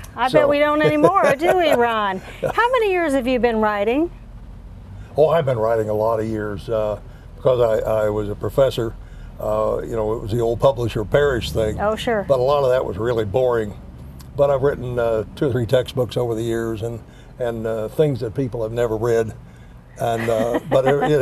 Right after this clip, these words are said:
Speaker 2: it's ended up to be about six or seven books, including this one.
Speaker 1: Well, I know they're gonna be reading this. Tell, what are some of the hot topics, other than communication on the road, um, that you think people really need to know about if they're full-timing in an R V?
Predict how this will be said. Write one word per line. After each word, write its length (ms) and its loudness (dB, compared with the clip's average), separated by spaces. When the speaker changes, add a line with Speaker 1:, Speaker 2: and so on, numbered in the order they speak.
Speaker 2:
it's 200 0
ended 240 2
up 140 0
to 60 -6
be 120 -4
about 260 0
six 280 -4
or 60 -8
seven 360 -2
books, 380 -4
including 400 2
this 240 -2
one. 100 -16
Speaker 1:
Well, 140 2
I 100 2
know 220 2
they're 100 2
gonna 180 0
be 160 0
reading 360 0
this. 300 0
Tell, 240 2
what 160 2
are 100 4
some 200 0
of 80 0
the 80 0
hot 500 -2
topics, 520 0
other 220 4
than 300 2
communication 840 2
on 160 0
the 80 -2
road, 480 2
um, 460 0
that 200 0
you 140 0
think 220 -4
people 360 -2
really 460 2
need 240 0
to 100 -2
know 200 2
about 360 0
if 160 -4
they're 180 0
full-timing 720 -2
in 100 -4
an 100 -6
R 180 -6
V? 300 -6